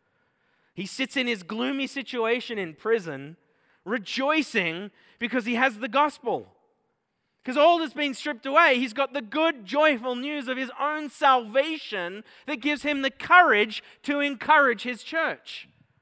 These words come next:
He writes letters to people all around the situa-, all around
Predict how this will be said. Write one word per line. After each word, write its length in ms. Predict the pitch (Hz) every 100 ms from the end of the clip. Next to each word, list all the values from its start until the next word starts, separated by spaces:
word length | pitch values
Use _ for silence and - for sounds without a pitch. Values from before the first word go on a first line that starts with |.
| _ _ _ _ _ _ _ _ _ _
He 120 | 254
writes 280 | 285 277 262
letters 400 | 254 294 302 220
to 120 | -
people 500 | 233 294 285 240 139 - _ _
all 340 | 247 311 330 285
around 340 | 269 320 294
the 80 | 254
situa-, 600 | - 277 - 269 277 285
all 240 | 247 320 285
around 400 | 269 294 269